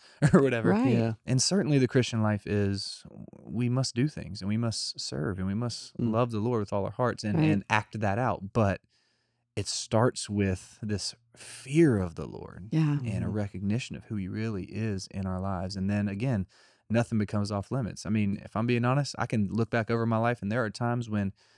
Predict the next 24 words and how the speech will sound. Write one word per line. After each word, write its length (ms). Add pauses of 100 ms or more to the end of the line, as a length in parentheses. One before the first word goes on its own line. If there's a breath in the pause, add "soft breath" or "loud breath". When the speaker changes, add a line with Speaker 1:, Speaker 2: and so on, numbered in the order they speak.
(560)
Speaker 1:
any 260
topic 460
that 180
you 80
could 140
go, 140
or 180
any 160
topic 440
he 120
names, 340
he's 160
going 240
to 120
name 240
in 80
Colossians, 460
whether 200
it 40
be 120
money, 480 (560)
relationships, 800
sex, 760 (360 soft breath)
uh, 400